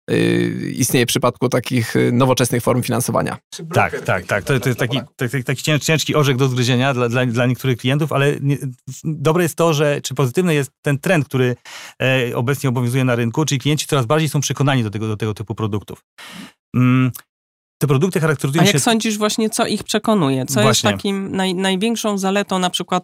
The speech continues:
Speaker 3: e, samochodu na abonament? Bo, e, słyszałam od koleżanki, że, że to jest o tyle fajne, że właściwie niczym się nie musi interesować, jeśli chodzi o samochód, e, ani, ani serwisem, ani wymianą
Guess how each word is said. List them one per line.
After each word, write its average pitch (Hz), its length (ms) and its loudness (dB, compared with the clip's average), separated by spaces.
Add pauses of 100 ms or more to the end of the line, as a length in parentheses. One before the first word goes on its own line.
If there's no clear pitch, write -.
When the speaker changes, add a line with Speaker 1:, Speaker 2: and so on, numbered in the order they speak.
Speaker 3:
e, 175 160 -2
samochodu 175 480 0
na 170 140 2
abonament? 135 680 0
Bo, 143 240 -2 (360)
e, 147 260 0
słyszałam 160 380 0
od 147 120 -2
koleżanki, 151 720 -2
że, 92 400 -4
że 156 180 -4
to 139 100 -6
jest 151 140 -4
o 147 60 -6
tyle 151 180 -2
fajne, 147 340 -2
że 139 60 -6
właściwie 151 420 -2
niczym 143 400 0
się - 140 -4
nie 117 80 -2
musi 123 260 -2
interesować, 139 640 -2
jeśli 156 200 -2
chodzi 151 240 0
o 147 80 2
samochód, 151 480 -2 (500)
e, 160 460 2
ani, 156 320 2
ani 156 220 0
serwisem, 180 500 -2
ani 170 200 0
wymianą 151 400 2